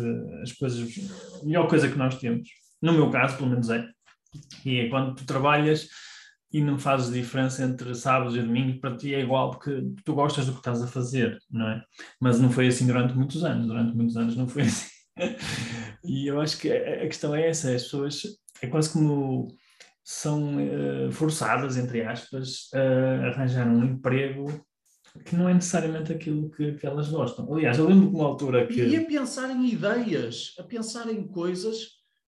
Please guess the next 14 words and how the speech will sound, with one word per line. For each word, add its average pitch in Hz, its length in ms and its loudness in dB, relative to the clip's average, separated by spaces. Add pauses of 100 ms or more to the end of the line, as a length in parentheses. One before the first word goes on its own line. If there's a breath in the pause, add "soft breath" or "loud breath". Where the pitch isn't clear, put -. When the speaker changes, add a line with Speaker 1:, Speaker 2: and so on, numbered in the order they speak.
(160)
Speaker 2:
que, - 160 -14
que - 280 -14 (100)
passam, 226 460 -8
pa-, 208 240 -8
partem 220 640 -8
de 170 80 -10
pressupostos - 760 -10
que 196 240 -6
é, 165 300 -4 (380 loud breath)
que 196 180 -2
é 220 100 4
dentro 196 320 0
de 160 120 -8
caixa 156 680 -6